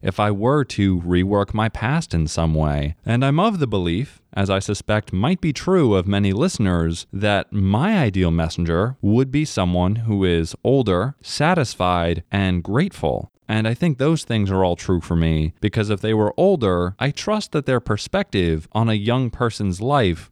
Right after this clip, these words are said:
would be relatively clear and polished. They would be able to see back through the clouds of adolescence and young adulthood and really remember what they might have wished for or seen in the world as a young person.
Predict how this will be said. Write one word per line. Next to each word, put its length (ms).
would 240
be 140
relatively 640
clear 460
and 180
polished. 680
They 240
would 180
be 200
able 180
to 160
see 300
back 400
through 420
the 180
clouds 640
of 300
adolescence 600
and 140
young 180
adulthood 800
and 160
really 220
remember 800
what 260
they 140
might 220
have 160
wished 320
for 440
or 200
seen 360
in 120
the 60
world 580
as 180
a 80
young 300
person. 640